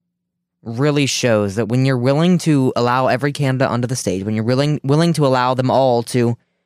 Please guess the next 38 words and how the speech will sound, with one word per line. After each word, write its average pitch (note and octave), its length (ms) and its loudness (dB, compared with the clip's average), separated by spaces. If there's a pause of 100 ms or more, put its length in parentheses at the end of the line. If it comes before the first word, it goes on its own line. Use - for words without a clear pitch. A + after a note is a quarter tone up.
(300)
have C#3 200 -2
a D#3 40 0
discussion D3 600 -2
and A#2 160 -2
see C#3+ 420 0
how A2+ 180 -4
they C3+ 160 -2
stand, A#2 460 -6 (1160)
people D3 300 -2
will F#3 140 2
come A2+ 220 -2
out A2+ 100 -2
as C3+ 140 -4
winners. D3+ 400 -2 (1300)
And C#3+ 140 -2
I C#3+ 180 0
believe C#3+ 500 0 (560)
that A2 240 -4
Mark A#2 320 -2
Pekita B2 440 -6 (380)
is B2 160 -4
the B2 160 -4
best C3 420 -4
candidate A2 380 -4
for G#2+ 100 -6
the F2+ 120 -8
seat. - 340 -10 (160)
I'm B2 80 -4
not A#2+ 140 0
endorsing, G3 640 2 (100)
but B2+ 300 0
you C#3 160 -2
can C#3+ 120 0
take C#3 180 -2
this B2+ 120 -2
how C3+ 120 0
you D#3+ 120 -2
will, A#2 220 -2